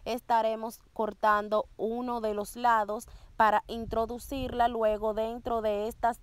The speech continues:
piezas de cemento que ya tenemos lijada y que ya habíamos hecho previamente, y le estaremos uniendo una con otras, así de esta forma como te muestro en el video.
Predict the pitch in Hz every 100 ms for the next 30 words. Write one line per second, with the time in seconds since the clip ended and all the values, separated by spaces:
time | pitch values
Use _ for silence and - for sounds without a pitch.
0 | - 233 226 226 214 214 196 208 - 220
1 | 240 226 220 233 208 185 190 185 208 196
2 | 202 208 214 - 202 196 233 214 202 220
3 | - - - - 233 226 226 202 214 226
4 | 254 226 208 202 214 220 220 - 214 226
5 | 226 202 190 190 202 190 175 160 156 -
6 | 147 - - - 240 240 233 - 208 220
7 | 240 247 - 247 247 254 254 247 233 -
8 | 196 208 220 233 220 262 262 214 214 220
9 | _ 185 185 - 247 233 202 196 - 214
10 | - 269 247 240 220 196 190 185 190 185
11 | 202 220 - 202 180 185 196 208 170 151
12 | 143